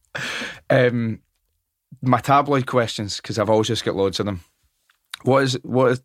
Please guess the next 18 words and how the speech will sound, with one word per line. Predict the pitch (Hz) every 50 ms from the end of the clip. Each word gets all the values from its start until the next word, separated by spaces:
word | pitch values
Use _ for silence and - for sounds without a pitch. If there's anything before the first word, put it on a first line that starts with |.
| _ -
the | 123 123
standout | - - - 113 110 113 110 110 92
moment? | 104 104 101 101 -
See, | - - 113
you're, | 110 107
s-, | - - - -
you're | 98 107
sitting | - - 127 - 107
in | 107
a | 95 87
bar, | 78 90 92 92 92 92 - - 90 - -
everybody's | 101 92 104 95 104 98 95 95
swapping | - - 110 90 69 87
stories. | 90 - 101 95 92 95 90 - - - - - - - - - _
What | - 120 107
are | 110
yours | 104 101 101 101 101 -
for, | - - 104 98